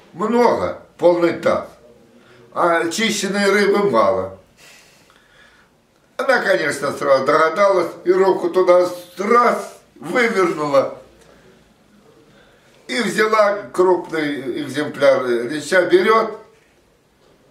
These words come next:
и к нему. А я настроился, думаю, я не позволю, чтоб меня, э, леща... Но я хоть небольшой, ну,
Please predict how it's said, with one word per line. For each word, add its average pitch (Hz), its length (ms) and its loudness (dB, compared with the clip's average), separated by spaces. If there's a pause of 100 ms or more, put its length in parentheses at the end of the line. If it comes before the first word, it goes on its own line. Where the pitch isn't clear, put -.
(800)
и 208 120 -4
к 202 140 -12
нему. 165 600 -6
А 139 140 -2
я 214 260 2
настроился, 175 680 0
думаю, 151 380 -4
я 127 280 0
не 156 160 -6
позволю, 160 640 0
чтоб 117 280 -10
меня, 123 460 -2 (260)
э, - 80 -20
леща... 104 1080 -6 (1300)
Но - 400 -6 (240)
я 165 240 0
хоть 175 240 -2
небольшой, 185 760 2 (1160)
ну, 196 380 -2